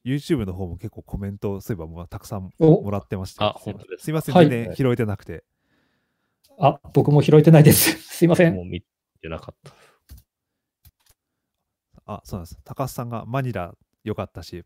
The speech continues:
Speaker 1: プラハもヨーロッパで一番良かったかもっていうのあり出ますね。
Speaker 2: 良かったですね。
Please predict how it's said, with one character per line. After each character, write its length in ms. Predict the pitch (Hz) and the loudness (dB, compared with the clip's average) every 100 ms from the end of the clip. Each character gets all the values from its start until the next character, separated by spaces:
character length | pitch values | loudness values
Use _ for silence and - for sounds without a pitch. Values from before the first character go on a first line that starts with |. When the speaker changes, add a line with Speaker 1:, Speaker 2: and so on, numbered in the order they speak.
| - | -4
Speaker 1:
プ 80 | |
ラ 120 | 185 139 | -4 -4
ハ 120 | 101 | -10
も 200 | 80 82 - _ | -12 -16 -20 _
ヨ 180 | 117 117 | -4 -4
ー 20 | |
ロ 120 | 131 | -4
ッ 20 | 127 | -8
パ 160 | - | -12
で 80 | 85 | -12
一 200 | 78 - | -12 -12
番 240 | 98 95 - _ | -10 -10 -14 _
良 100 | 113 | -8
か 100 | 113 | -8
っ 60 | 98 | -8
た 80 | 101 | -12
か 80 | 95 | -16
も 120 | 73 | -18
っ 40 | - _ | -20 _
て 60 | - | -20
い 40 | |
う 60 | - | -20
の 120 | 85 _ | -20 _
あ 100 | 104 | -16
り 80 | 90 | -16
出 100 | 90 | -18
ま 100 | 92 | -20
す 140 | - | -20
ね。 60 | - | -14
Speaker 2:
良 180 | 143 151 | -2 2
か 120 | 147 | 2
っ 40 | - | 2
た 100 | 120 | -2
で 80 | |
す 120 | 113 120 | -4 -4
ね。 680 | 123 120 123 120 120 113 | -4 -6 -6 -6 -6 -6